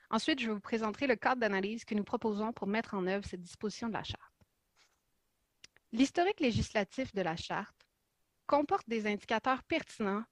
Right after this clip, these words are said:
pour définir l'objet de l'article vingt-cinq, notamment quant aux aspirations qu'avaient les parlementaires à ce que l'article vingt-cinq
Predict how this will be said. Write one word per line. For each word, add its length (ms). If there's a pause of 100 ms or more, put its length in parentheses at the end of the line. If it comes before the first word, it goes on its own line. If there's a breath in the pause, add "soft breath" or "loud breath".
pour 160
définir 480
l'objet 300
de 80
l'article 320
vingt-cinq, 580 (500)
notamment 720 (500 soft breath)
quant 180 (100)
aux 280
aspirations 720
qu'avaient 260
les 100
parlementaires 760 (180)
à 80
ce 100
que 60
l'article 380
vingt-cinq 560